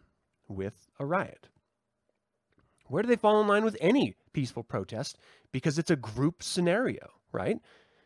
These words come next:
I mean, there have been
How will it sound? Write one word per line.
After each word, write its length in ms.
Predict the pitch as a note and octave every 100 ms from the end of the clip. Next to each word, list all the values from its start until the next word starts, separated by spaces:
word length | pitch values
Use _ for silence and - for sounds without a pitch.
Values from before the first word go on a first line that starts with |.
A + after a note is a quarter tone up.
| _ _ _ _ _ _ _ _ _ _ _
I 40 | D#3+
mean, 280 | D#3 C#3 B2
there 280 | C3 E3 F3+
have 120 | D#3
been 280 | E3 D3+